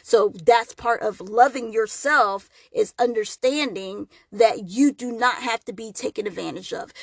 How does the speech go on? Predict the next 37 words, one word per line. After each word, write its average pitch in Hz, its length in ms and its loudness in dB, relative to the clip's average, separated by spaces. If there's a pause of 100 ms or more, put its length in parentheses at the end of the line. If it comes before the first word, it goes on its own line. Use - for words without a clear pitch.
(140)
You 262 180 4
do 269 100 4
not 247 200 2
have 226 240 -4
to 226 100 -10
be 226 160 -12
used. 196 640 -14 (160)
You 240 180 -2
do 247 140 -2
not 247 220 2
have 233 180 0
to - 80 -14
stay 233 320 0
in 214 80 0
a 202 60 -10
system 220 420 -2
of 196 80 -10
slavery 208 640 0
just 220 240 -6
because 214 460 -4
you 214 100 -12
feel 226 300 2
like 170 180 -2
that's 190 300 -4
your 202 100 -8
place, 196 420 -6 (200)
because 208 180 -2
somebody 208 380 -2
told 208 280 0
you 196 100 -10
that's 196 220 -4
your - 120 -8
place. - 320 -10 (240)
No, 277 320 6
no, 277 280 2
no, 269 280 2
no. 240 340 0